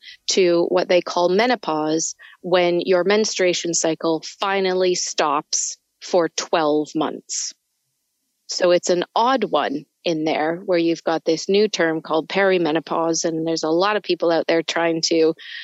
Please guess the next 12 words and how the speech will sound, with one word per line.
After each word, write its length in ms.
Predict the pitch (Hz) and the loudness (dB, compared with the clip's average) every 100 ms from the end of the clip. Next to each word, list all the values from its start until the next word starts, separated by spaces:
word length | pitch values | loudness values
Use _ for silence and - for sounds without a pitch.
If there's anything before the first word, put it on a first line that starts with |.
| - | -10
decipher 640 | - 190 - 190 196 175 165 | -2 -2 0 0 0 0 0
what 260 | 156 185 | 2 2
is 280 | 175 190 - | 4 2 2
this, 360 | 139 160 - - | 2 2 -2 -4
because 500 | 170 - 170 160 156 - | -4 0 2 2 0 0
what 160 | 170 | 0
on 120 | 175 | 2
earth 320 | 185 185 185 - | 2 2 0 -2
do 120 | 175 | 0
you 60 | |
call 300 | 170 190 190 | 2 2 2
menopause? 680 | 190 156 131 - 90 - - | 2 -2 -4 -4 -4 -4 -6